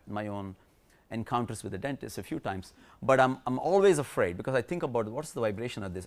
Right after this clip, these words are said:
end and what's the level of inaccuracy that you're gonna get because it whirls around, you know, there's some inaccuracy. Uh, but that's a very interesting <laughs> problem. It's supported at one end, usually on bearings,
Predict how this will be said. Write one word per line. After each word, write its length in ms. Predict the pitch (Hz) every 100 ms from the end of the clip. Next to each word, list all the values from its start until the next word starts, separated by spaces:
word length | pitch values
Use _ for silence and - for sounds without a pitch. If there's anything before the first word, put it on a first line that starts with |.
| -
end 300 | 104 101 90
and 160 | 87 - - -
what's 240 | 127 135
the 120 | 135
level 240 | 117 117 110
of 80 | 107
inaccuracy 800 | 131 180 180 - 87 - 85 - _ _
that 160 | - -
you're 80 | 95
gonna 140 | 90
get 180 | 95 90
because 240 | 107 101
it 60 | 107
whirls 340 | 95 107 110
around, 340 | 120 117 131 139
you 60 | 113
know, 180 | 120 113
there's 140 | 110
some 160 | - 101
inaccuracy. 500 | 98 101 107 104 - - _ _ _ _ _ - -
Uh, 200 | 131 127
but 220 | 165 135
that's 220 | 180 -
a 40 |
very 220 | 190 196 214
interesting 480 | 170 185 147 143
<laughs> 120 | 127 -
problem. 400 | 190 165 120 117 - -
It's 140 | -
supported 360 | - 151 143 127
at 80 |
one 240 | 107 120 131
end, 220 | 120 135 - _ _ -
usually 320 | 160 147 143
on 180 | 120 95
bearings, 480 | 107 117 185 -